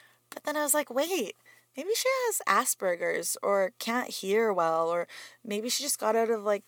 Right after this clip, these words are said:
juvenile hall and this is her first time trying to do customer service or something." I realized that this woman was working her ass off and probably following protocol to a T.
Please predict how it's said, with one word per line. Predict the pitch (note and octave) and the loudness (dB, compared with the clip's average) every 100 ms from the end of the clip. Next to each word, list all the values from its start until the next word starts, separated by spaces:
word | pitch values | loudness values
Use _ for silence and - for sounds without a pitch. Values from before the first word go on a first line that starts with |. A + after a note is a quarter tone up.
| - | -6
juvenile | G3 G#3 A3+ A3 | -2 0 0 0
hall | G#3 - G3+ G3+ | -2 0 4 4
and | E3+ | 2
this | E3+ - | -4 -4
is | - | -4
her | A3 | -4
first | - G3+ - | -4 -4 -4
time | G3 G3 | -6 -6
trying | - F#3 | -4 -4
to | F#3 | -4
do | G3 | -6
customer | - F#3+ - F#3+ | -2 0 0 0
service | F#3 G#3 G#3+ G#3+ | 0 0 0 0
or | G3+ | 0
something." | - - - - - - - - - - - | -2 -4 -4 -6 -8 -16 -20 -18 -20 -6 0
I | |
realized | G#3 A#3+ C#4+ E4+ | 2 4 2 2
that | D4+ | 2
this | A#3 A#3 | 2 -2
woman | G#3+ G#3+ G#3 | -2 -4 -4
was | G3 - | -4 -2
working | F#3+ - D4 | -2 -2 -4
her | F3 - | -4 -2
ass | F3 F3 G3+ | 2 4 6
off | E3+ G3 - | 6 4 -2
and | G#3 - | -12 -6
probably | A3 C#4 D4+ D#4 | -6 -6 -10 -10
following | - - - F3+ F#3+ G3 G3 F3+ | -12 -10 4 6 6 2 -4 -10
protocol | - F3+ F#3+ F#3 | -4 -4 2 2
to | F3 - E3+ | 2 -2 -6
a | - | -4
T. | - - G#3+ E3+ - | -2 -2 -4 -8 -12